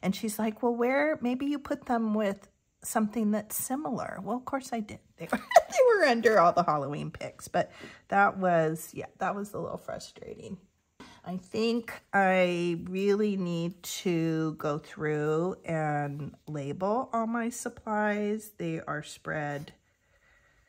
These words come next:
kind of willy-nilly. I have some in dressers.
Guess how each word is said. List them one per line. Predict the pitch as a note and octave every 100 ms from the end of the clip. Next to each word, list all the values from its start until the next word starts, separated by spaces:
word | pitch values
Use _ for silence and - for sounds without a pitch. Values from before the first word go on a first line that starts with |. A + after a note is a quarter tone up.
| _ _ _
kind | - - F#3 A3+
of | G3+
willy-nilly. | F#3+ F#3+ F#3 F#3 E3+ E3 E3+ E3 E3 -
I | D#3
have | E3 D3
some | - E3 D3+
in | C#3 D3
dressers. | C#4+ D4+ C#4+ - C4 A#3+ G#3 G3+